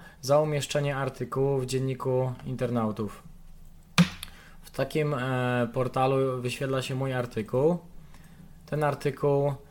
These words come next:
zawiera wiele słów kluczowych i na końcu jest, e, dopisek, że jeśli ktoś jest zainteresowany współpracą, może przejść do naszej platformy Promo Pagera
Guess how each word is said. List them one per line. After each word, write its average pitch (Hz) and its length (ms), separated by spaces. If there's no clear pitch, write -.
zawiera 127 460
wiele 139 260
słów 135 260
kluczowych 151 600
i - 100
na 156 160
końcu 143 440
jest, 135 480
e, 131 240
dopisek, 131 720
że 131 280
jeśli 143 200
ktoś 143 240
jest 131 120
zainteresowany 131 720
współpracą, 147 540
może 127 380
przejść 123 320
do 127 100
naszej 123 320
platformy 120 520
Promo 117 280
Pagera 123 560